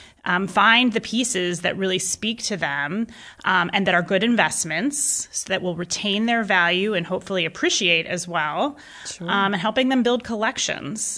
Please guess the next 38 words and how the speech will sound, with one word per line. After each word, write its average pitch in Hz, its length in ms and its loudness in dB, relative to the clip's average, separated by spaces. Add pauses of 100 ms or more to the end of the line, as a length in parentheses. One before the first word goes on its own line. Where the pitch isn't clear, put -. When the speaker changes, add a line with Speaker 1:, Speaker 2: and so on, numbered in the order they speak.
Speaker 1:
And 185 200 0
so 190 480 4
most 233 340 0
of 269 60 0
my 214 160 4
clientele 214 640 0
for 220 180 -2
the 170 140 -2
art 180 160 0
advisory 196 580 2
business 165 720 -4 (340)
was 202 140 0
on 185 140 2
the 185 180 -2
East - 180 -2
Coast 190 300 -2
and 180 100 -2
the 170 60 -2
West 214 340 2
Coast, 180 680 -4
just 262 300 -2
by 220 140 4
virtue 196 500 -2
really 180 320 0
of 151 180 -4
the 170 120 -4
legal 180 360 -2
work 233 320 0
and 208 80 -2
my 214 120 2
Speaker 2:
Mm-hmm. 175 120 0
Speaker 1:
connections 185 720 0
living 180 320 -2
in 165 100 -4
New 165 80 -2
York 165 460 -2
and 160 140 -4
Chicago. 180 720 -2